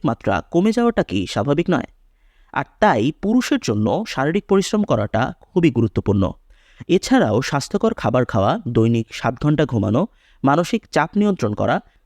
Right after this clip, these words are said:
ইত্যাদি কাজও আপনার দেহে টেস্টোস্টেরনের মাত্রা স্বাভাবিক রাখতে সাহায্য করবে। টেস্টোস্টেরনের মাত্রা বাড়ানোর উপায় নিয়ে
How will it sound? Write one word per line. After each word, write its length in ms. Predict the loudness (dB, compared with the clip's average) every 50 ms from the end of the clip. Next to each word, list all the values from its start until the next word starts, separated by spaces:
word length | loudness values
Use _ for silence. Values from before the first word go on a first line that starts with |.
| _ -6
ইত্যাদি 360 | -6 0 2 2 2 2 2
কাজও 400 | 2 0 0 0 0 0 0 0 0
আপনার 360 | 0 -2 -2 0 0 -2 -2 0 -2
দেহে 280 | -4 -4 -4 -4 -4 -2
টেস্টোস্টেরনের 680 | -2 -2 -4 0 -2 -2 -2 0 0 0 0 0 0
মাত্রা 340 | 0 -2 -2 0 0 0 0
স্বাভাবিক 500 | 0 -2 -4 -2 0 0 0 0 0 0
রাখতে 260 | -2 -2 0 -2 -2
সাহায্য 360 | -2 -2 -2 -2 -2 -2 -2 -2
করবে। 260 | -2 -2 -2 -4 -6 -6 _ -18 -20 _ -20 _ _ _ _ _ _ _ _
টেস্টোস্টেরনের 600 | -2 -2 0 0 0 -2 0 2 2 4 4 4 4
মাত্রা 440 | 2 0 -2 -2 -2 -2 -2 -2
বাড়ানোর 400 | -2 -2 0 0 0 0 0 -2 -2
উপায় 260 | -4 -2 0 2 2
নিয়ে 300 | 2 2 0 0 -2 -4